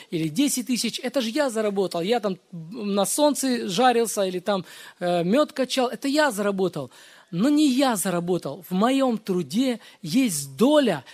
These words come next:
моей жены. Она дома стирала, готовила, она что-то помогала мне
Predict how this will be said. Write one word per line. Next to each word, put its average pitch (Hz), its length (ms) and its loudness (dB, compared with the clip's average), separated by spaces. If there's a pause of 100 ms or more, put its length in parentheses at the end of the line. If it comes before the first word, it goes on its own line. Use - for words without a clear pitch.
(120)
моей 202 280 0
жены. 185 300 -2
Она 247 180 -2
дома 247 260 -2
стирала, 247 540 -2
готовила, 226 560 0
она 226 160 -2
что-то 247 300 -6
помогала 247 500 2
мне 254 380 4